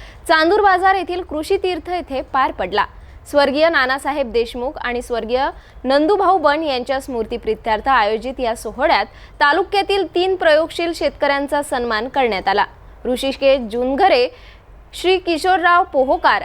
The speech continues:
आणि डॉक्टर तुषार देशमुख या शेतकरी पुत्रांना कृषी गौरव चिन्ह प्रदान करण्यात आले.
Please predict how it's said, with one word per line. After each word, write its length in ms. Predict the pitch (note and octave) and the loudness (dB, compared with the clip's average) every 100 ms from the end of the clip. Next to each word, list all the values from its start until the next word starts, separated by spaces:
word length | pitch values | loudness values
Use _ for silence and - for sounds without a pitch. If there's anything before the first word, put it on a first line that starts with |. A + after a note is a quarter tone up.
| - | -6
आणि 260 | A#3 B3 | -4 -2
डॉक्टर 380 | A#3+ A#3 B3+ C4 C4 | 0 0 0 -4 -4
तुषार 300 | B3+ C#4 C4 | -2 0 2
देशमुख 480 | C4 B3+ C4 D4+ D#4 | 0 -2 -6 -6 -4
या 120 | B3 | -4
शेतकरी 440 | - B3+ - E4 F4+ | -2 -4 0 -2 -2
पुत्रांना 480 | D#4+ D#4 D4 D4 D#4 | -6 -4 -4 -4 -6
कृषी 360 | D4 C#4+ F#4 | -6 -6 -4
गौरव 400 | F4 E4 D#4 D#4 | 2 2 4 0
चिन्ह 380 | D#4 D#4+ C4+ B3+ | -2 -8 -8 -8
प्रदान 440 | C#4 A#3+ A3 A3 | -6 -2 0 0
करण्यात 380 | C4 C#4+ B3+ F3+ | -2 -6 -6 -4
आले. 160 | G3+ G#3+ | -2 -4